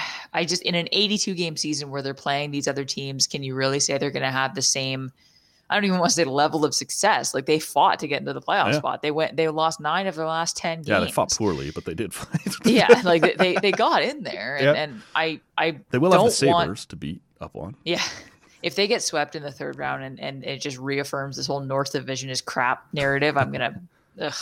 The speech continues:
Speaker 1: I'm not gonna be happy with that. But I, I've doubted them in every single
Speaker 2: <laughs> I
Speaker 1: round
Speaker 2: have
Speaker 1: so
Speaker 2: too.
Speaker 1: far, and they've proven me wrong. So I'm
Speaker 2: Yeah.
Speaker 1: not gonna doubt them in these playoffs yet.
Speaker 2: Mm-hmm.
Speaker 1: I mean, Jesus, them going up against Colorado or Vegas,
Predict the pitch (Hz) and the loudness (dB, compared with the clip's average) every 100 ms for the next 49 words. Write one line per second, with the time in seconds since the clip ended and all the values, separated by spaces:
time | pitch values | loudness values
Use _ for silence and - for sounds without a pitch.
0 | - - 147 139 139 127 - 101 - 123 | -8 -8 -8 -6 -4 -6 -4 -6 -2 -2
1 | 131 175 165 - - - - 202 214 - | 2 2 2 -2 -12 -14 -2 0 0 -2
2 | - _ _ _ _ _ _ 180 196 160 | -16 _ _ _ _ _ _ 0 2 0
3 | 170 220 269 196 214 190 160 185 190 - | 2 4 2 2 2 2 0 0 0 -4
4 | 180 147 139 82 85 - 113 - - 85 | -4 -4 -4 2 2 2 0 -2 -2 -2
5 | 135 139 135 135 135 - - 170 147 160 | -2 -4 -4 -6 -6 -12 -2 0 2 -2
6 | 143 135 135 131 139 139 - 156 160 190 | -6 -6 -2 -2 -2 -2 4 8 8 8
7 | 294 262 190 175 151 175 156 147 147 - | 6 0 4 4 4 0 -2 -6 -6 -4
8 | 143 139 131 - 131 131 131 - - - | -2 0 -2 -6 -12 -6 -4 -2 -2 -2
9 | 104 95 87 - 160 147 139 135 - 156 | -4 -4 -4 -4 -2 -2 -4 -8 -6 -2
10 | 156 135 127 156 135 170 185 190 175 160 | -2 -4 -8 -12 0 0 2 2 2 2
11 | 160 156 151 139 - 143 147 143 139 135 | 0 0 -6 -6 -2 0 2 2 0 0
12 | - - 151 143 135 135 _ _ 175 139 | -2 0 2 2 0 -4 _ _ 0 0
13 | 139 139 - - | 0 -2 0 -2